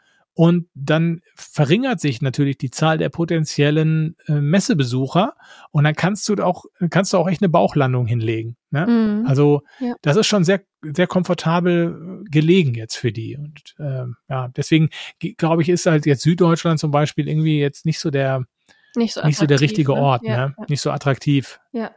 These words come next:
Speaker 2: nee, ähm, ich finde aber auch, ähm, den Gedanken, dass man dann vielleicht noch mal andere Leute, also andere,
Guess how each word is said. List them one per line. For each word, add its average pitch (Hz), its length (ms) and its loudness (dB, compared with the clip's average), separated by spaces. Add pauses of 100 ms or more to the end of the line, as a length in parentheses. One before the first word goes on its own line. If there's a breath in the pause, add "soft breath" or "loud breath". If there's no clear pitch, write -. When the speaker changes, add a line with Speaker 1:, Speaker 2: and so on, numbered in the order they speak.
Speaker 2:
nee, 247 220 4
ähm, 214 440 0
ich 226 160 -4
finde 262 580 2
aber 220 380 -4
auch, 226 420 -4
ähm, 214 440 -2
den 214 180 2
Gedanken, 220 400 2
dass 214 240 -4
man 220 220 2
dann 214 180 0
vielleicht 214 340 -6
noch 214 160 -4
mal 226 280 -2 (440 loud breath)
andere 233 380 6
Leute, 220 720 4 (180)
also 202 200 4
andere, 208 1080 2